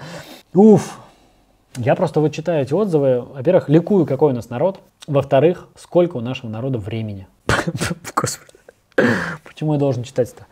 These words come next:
Пшикнул на залупу. Итог. Б-, бодрость с самого утра. Минус, что разъела всё к хуям. Ответ представителя. Здравствуйте, Александр. Вы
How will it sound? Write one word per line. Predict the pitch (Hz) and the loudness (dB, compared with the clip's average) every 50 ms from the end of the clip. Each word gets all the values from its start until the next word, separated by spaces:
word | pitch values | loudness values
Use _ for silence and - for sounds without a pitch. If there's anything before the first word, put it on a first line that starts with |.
| _ | _
Пшикнул | - - - 247 269 262 - 185 165 156 | -10 -4 0 0 0 0 0 0 0 2
на | 151 151 | 2 2
залупу. | 139 147 147 156 226 233 - 143 117 - - _ _ _ _ _ - - | 2 4 4 4 2 0 -2 -4 -10 -10 -12 _ _ _ _ _ -4 0
Итог. | 165 156 156 - 202 185 - - | 0 2 4 4 4 4 2 -2
Б-, | 143 147 160 160 160 156 | -2 0 2 2 2 2
бодрость | 151 143 160 185 196 175 156 143 147 - - - | 2 2 2 2 4 4 2 -2 -2 -6 -18 -18
с | - | -8
самого | - - 165 156 147 143 135 135 | -4 0 0 0 2 0 0 -2
утра. | - 147 147 - 147 143 131 - - _ _ _ _ _ _ - | -2 -4 -6 -4 -4 -4 -4 -4 -8 _ _ _ _ _ _ 0
Минус, | 135 175 233 240 208 170 131 - - - _ | 2 4 6 6 6 4 2 0 -6 -18 _
что | - - - - - 175 | -20 -20 -8 0 2 4
разъела | 165 156 151 139 139 165 175 165 156 143 147 | 6 6 4 4 4 4 4 4 4 2 -2
всё | - - - 147 139 131 | -6 -8 -4 -2 -2 -2
к | 135 | -4
хуям. | - - - 139 135 131 123 120 117 - _ _ _ - - - 202 170 156 147 - - | -8 -8 -6 -4 -2 -2 -4 -6 -8 -14 _ _ _ -6 -4 -4 -4 -6 -12 -14 -10 -6
Ответ | - 135 135 143 135 147 165 160 160 | -4 -4 -2 0 2 2 2 2 0
представителя. | - 135 127 - - - 123 120 120 113 - 104 98 95 - _ _ _ - | -6 -8 -8 -8 -8 -6 -6 -4 -6 -6 -8 -12 -16 -16 -18 _ _ _ -6
Здравствуйте, | 123 120 143 156 147 143 - 143 - 156 | -2 2 4 4 4 2 0 -2 0 0
Александр. | 165 170 - 202 147 123 107 - - _ _ _ _ _ _ _ | 0 0 -2 -2 -2 -4 -6 -10 -16 _ _ _ _ _ _ _
Вы | - 127 147 180 175 151 - - - | -4 2 4 4 6 4 2 0 -10